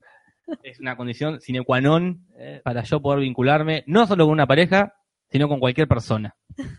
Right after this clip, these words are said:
Speaker 2: Este, para mí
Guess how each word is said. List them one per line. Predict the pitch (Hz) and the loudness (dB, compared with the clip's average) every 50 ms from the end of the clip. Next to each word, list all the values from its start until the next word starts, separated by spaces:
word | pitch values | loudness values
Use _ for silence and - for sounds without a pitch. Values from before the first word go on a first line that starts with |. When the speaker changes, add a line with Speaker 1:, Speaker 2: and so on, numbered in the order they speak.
| - 277 - _ _ _ 240 - 320 _ 254 _ _ _ _ _ _ _ _ _ _ _ _ _ _ _ _ | -18 -20 -20 _ _ _ -20 -20 -20 _ _ _ _ _ _ _ _ _ _ _ _ _ _ _ _ _ _
Speaker 2:
Este, | - 170 180 185 180 165 175 - - 180 180 180 175 175 170 165 165 160 160 156 151 151 147 147 - | -4 0 0 0 0 -2 -4 -10 -6 -4 -2 0 0 0 -2 -2 -2 -2 -2 -2 -2 -2 -4 -4 -6
para | 160 160 180 226 | -6 -6 -6 -4
mí | 269 311 294 | -4 -4 -6